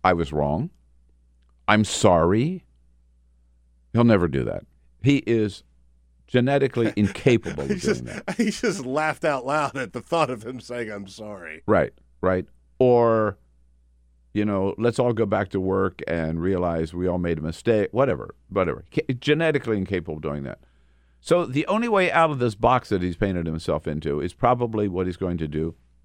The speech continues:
Speaker 1: today. And, m-, m-, uh, all the members of Congress that I spoke to last night said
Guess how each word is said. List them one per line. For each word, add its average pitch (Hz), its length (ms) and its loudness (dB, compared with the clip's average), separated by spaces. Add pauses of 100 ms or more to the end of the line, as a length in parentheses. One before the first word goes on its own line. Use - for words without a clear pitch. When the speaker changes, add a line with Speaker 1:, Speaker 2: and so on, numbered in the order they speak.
Speaker 1:
today. 113 420 -2 (1120)
And, 90 420 -2
m-, 85 300 -6
m-, 82 100 -2
uh, 73 140 -4
all 110 240 2
the 117 100 -2
members 98 320 -2
of 92 80 -8
Congress 87 320 -4
that 73 100 -2
I 76 80 0
spoke 85 300 -4
to 80 140 -4
last 76 280 -4
night 73 220 -6
said 69 300 -4